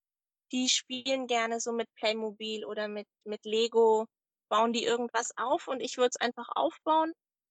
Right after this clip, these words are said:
Oder ich hab das als Kind aufgebaut und hätte es dann halt wieder abgebaut und in den Karton gelegt und mich gefreut, dass ich so schnell aufgebaut habe. Und die Kinder, also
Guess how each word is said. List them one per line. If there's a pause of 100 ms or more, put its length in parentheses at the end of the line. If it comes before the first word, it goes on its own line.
Oder
ich
hab
das
als
Kind
aufgebaut
und
hätte
es
dann
halt
wieder
abgebaut
und
in
den
Karton
gelegt
und
mich
gefreut,
dass (680)
ich
so
schnell
aufgebaut
habe. (640)
Und (100)
die
Kinder,
also